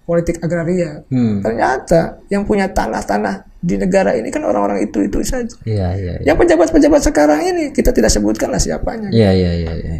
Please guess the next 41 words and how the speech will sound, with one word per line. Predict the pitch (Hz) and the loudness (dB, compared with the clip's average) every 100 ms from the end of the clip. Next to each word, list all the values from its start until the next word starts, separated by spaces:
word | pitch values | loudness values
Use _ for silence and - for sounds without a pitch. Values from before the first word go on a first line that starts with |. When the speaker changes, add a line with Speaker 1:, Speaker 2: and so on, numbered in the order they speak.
| - | 0
Speaker 1:
Ya, | 233 | 2
ini | 285 | 4
kan | 320 311 | 4 6
ngeri. | 302 277 214 190 - - - - | 6 6 4 2 -2 -12 -8 -4
Speaker 2:
<laughs> | - 127 - | -2 -2 2
Speaker 1:
Rakyatnya | 185 185 202 185 190 | 2 4 2 2 4
tidak | 180 180 | 4 4
punya | 175 175 | 4 2
tanah, | 170 156 165 330 - - - - | 2 0 0 0 -2 -10 -16 -4
merekanya | 196 170 165 175 | 2 2 2 0
tanahnya | 220 170 160 202 | 0 -2 0 -2
luar | 190 175 | 0 0
biasa | 156 165 156 170 156 - - | 0 -2 -4 -6 -8 -10 -4
luasnya. | 165 175 - | -2 0 -2
Speaker 2:
Iya, | 165 | -8
iya. | - - | -10 -6
Speaker 1:
Dan | 208 | -4
itu | 220 359 370 | 0 0 2
bahkan | 247 233 359 | 0 -2 -2
ada | 262 | 2
yang | 214 | 2
di-, | 202 202 180 | 2 0 0
dijaga | 180 165 175 190 | 2 4 4 4
oleh | 180 | 0
tentara. | - 170 - 294 311 247 - _ _ | -2 -4 -6 -4 -6 -8 -12 _ _
Speaker 2:
Ah. | 208 196 - - - - | -16 -14 -16 -18 -20 -6
Speaker 1:
Nah, | 175 | 0
ini | 202 | 2
kita | 254 233 208 | 4 2 4
tidak | 190 175 | 4 4
ingin | 196 196 180 170 160 | 0 -2 -2 -2 -6
gitu. | 151 160 | -12 -14
Nah, | - | -16
ke | - 170 | -4 0
depan, | 170 160 180 214 233 233 - - - - | 4 4 6 4 2 -4 -12 -20 -20 -20
eh, | - 175 175 175 | 0 4 4 4
mari | 175 180 | 4 2
kita | 180 196 | 2 4
bersama-sama | 175 160 170 165 180 196 | 4 2 2 2 2 4
ya, | 175 160 | 4 4
pemerintah, | 165 160 165 240 277 - 226 240 240 | 2 2 4 4 2 2 4 2 -2